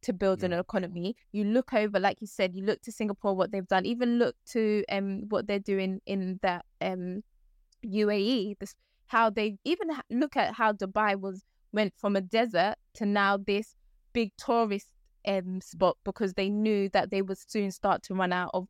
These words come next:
Speaker 1: oil. I mean, I don't know what African leader doesn't wake up and think, "Wow,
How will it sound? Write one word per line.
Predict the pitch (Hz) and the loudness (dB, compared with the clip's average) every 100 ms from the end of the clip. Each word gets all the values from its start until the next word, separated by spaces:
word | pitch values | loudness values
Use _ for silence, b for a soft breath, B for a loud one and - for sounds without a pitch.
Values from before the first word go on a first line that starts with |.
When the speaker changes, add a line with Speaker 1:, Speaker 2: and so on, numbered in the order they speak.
| - | 4
Speaker 1:
oil. | 359 196 165 - _ _ - | 4 4 0 -4 _ _ 0
I | 254 | 2
mean, | 269 269 262 - _ _ _ _ | 4 2 -2 -8 _ _ _ _
I | - 247 | 0 0
don't | 311 | 2
know | 302 285 254 196 - _ _ _ - | 2 2 0 -4 -10 _ _ _ -12
what | 196 269 - | 0 0 2
African | 254 - 233 220 | -4 -6 -4 -2
leader | 214 190 | -2 -2
doesn't | 202 202 185 | -2 -2 -2
wake | 202 202 - | -2 -4 -6
up | 196 - | -8 -6
and | 190 - | -8 -2
think, | 190 170 - _ _ _ _ _ _ _ _ _ _ _ | -2 -4 -10 _ _ _ _ _ _ _ _ _ _ _
"Wow, | 185 202 190 180 170 | -2 2 2 2 -2